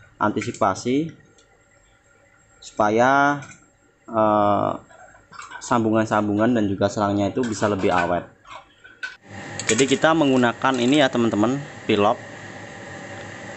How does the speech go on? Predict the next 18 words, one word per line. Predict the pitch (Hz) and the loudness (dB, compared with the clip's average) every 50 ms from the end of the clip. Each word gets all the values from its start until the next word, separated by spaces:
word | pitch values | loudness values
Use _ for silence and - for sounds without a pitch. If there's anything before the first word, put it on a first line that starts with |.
| - - - - - - - | -14 -14 -14 -14 -14 -12 -6
Jadi | 104 104 104 | -4 -2 -2
kita | 110 107 - 110 110 | 0 0 0 2 2
menggunakan | 107 104 101 101 98 95 90 98 98 101 98 | 2 2 2 2 0 0 0 0 -2 -2 -2
pilok | - 101 95 95 98 107 123 135 139 - - - - - - - - - 104 | -2 -2 0 2 4 4 4 2 0 -2 -8 -16 -14 -14 -14 -14 -10 -6 -2
berwarna | 104 101 101 101 98 98 98 98 98 101 101 | 0 2 2 2 2 2 0 0 0 -2 -2
hitam. | 92 - - - 113 123 135 156 170 - - - - - - - - - - - - - - - - - - - - - - - - - - - - - - | -6 -6 -2 0 2 2 0 -2 -4 -8 -14 -18 -18 -18 -18 -18 -18 -18 -18 -16 -16 -16 -16 -16 -16 -16 -16 -16 -14 -14 -14 -14 -14 -14 -10 -8 -6 -4 -2
Jadi | - 101 117 | 0 0 2
nanti | 123 123 131 147 | 2 4 2 2
kita | 131 139 - 151 123 127 | 2 2 2 2 0 2
akan | - 127 127 | 0 0 0
semprotkan | - - 131 117 147 120 107 - - - 151 165 160 | 0 0 0 2 2 2 0 0 0 0 0 0 0
pilok | 147 139 120 127 - 104 | 0 0 -2 -2 0 0
ini | 107 110 117 143 | 0 0 0 0
ke | 151 - - 147 165 180 180 175 160 156 - - - | 0 2 2 2 2 2 -2 -4 -10 -12 -8 -6 -4
pipa-pipa | 123 - 123 120 - 120 - 117 107 113 | -2 0 -2 -2 -2 -2 -2 -2 0 0
ini | 131 147 131 | 0 0 0
ya, | 113 | 0
teman-teman. | 113 120 107 107 101 92 95 95 98 | -2 -2 -4 -4 -4 -4 -4 -4 -4